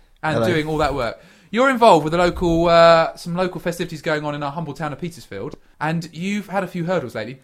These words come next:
Speaker 1: Do you wanna talk about them, or am I going into uncomfortable terrain that you do not wanna discuss
Speaker 2: No, I'm
Speaker 1: on
Speaker 2: happy
Speaker 1: air?
Speaker 2: to talk about them.
Speaker 1: Yay!
Speaker 2: Definitely.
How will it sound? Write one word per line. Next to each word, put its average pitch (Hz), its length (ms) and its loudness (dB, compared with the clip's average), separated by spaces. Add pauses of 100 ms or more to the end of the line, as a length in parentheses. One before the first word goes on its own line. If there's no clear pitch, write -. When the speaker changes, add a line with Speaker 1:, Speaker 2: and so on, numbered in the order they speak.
Speaker 1:
Do 180 60 -6
you 240 120 -2
wanna 208 120 -2
talk 147 220 -4
about 120 220 -4
them, 151 140 -8
or 135 180 -8
am 175 160 -2
I 175 100 -4
going 143 220 -4
into 135 160 -10
uncomfortable 127 360 -8
terrain 117 320 -8
that 107 60 -12
you 110 60 -14
do 160 100 -10
not 135 100 -8
wanna 120 140 -8
discuss - 560 -12
Speaker 2:
No, 139 80 -8
I'm 160 280 2
Speaker 1:
on 151 60 0
Speaker 2:
happy - 180 0
Speaker 1:
air? - 40 -2
Speaker 2:
to 143 80 -4
talk 175 220 -2
about 117 160 -4
them. 110 160 -10
Speaker 1:
Yay! 269 80 6
Speaker 2:
Definitely. 254 1000 6